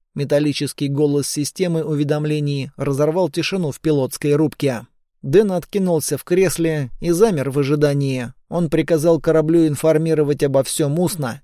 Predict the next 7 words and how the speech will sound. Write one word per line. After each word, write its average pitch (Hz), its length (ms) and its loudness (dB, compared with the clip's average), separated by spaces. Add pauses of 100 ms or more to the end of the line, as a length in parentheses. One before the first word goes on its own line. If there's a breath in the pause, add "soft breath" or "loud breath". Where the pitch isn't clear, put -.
(160)
Система 185 520 -2
предупреждений 156 1000 0
через 147 400 -2
сеть - 320 -2
ему 139 260 0
не 135 140 -4
нравилась. 135 760 -2